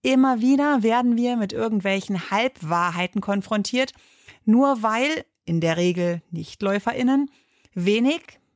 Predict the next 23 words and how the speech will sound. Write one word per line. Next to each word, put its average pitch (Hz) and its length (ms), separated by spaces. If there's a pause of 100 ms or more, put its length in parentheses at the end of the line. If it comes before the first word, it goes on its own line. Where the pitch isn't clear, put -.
(260)
bis 220 140
vielleicht 208 340
sogar 196 240
gar 185 180
kein 151 220
Verständnis 170 600 (360)
für 214 400 (180)
unsere 196 760
Leidenschaft 175 680
haben. 160 320 (880)
Dringend 240 340
Zeit 208 260
also, 240 360
einigen 185 560
gängigen 190 440
Mythen 208 280
mal 185 240
so 180 140
richtig 185 460
den 185 180
Marsch - 340
zu - 120
blasen. - 520